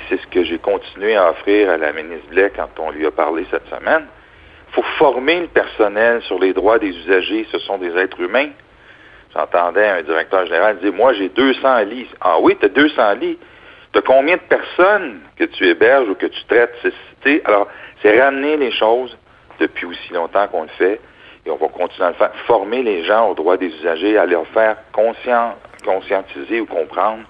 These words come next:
qu'il y a du monde avec des droits, et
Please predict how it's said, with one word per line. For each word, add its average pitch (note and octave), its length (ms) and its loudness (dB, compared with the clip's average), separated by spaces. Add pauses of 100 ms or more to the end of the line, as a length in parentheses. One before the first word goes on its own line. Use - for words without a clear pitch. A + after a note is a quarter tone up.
(960)
qu'il E2 160 -2
y E2 40 0
a D#2+ 40 0
du - 160 -8
monde G2+ 260 -2
avec D#2+ 220 -4
des C#2+ 160 -8
droits, E2+ 320 0 (420)
et D#2+ 80 -10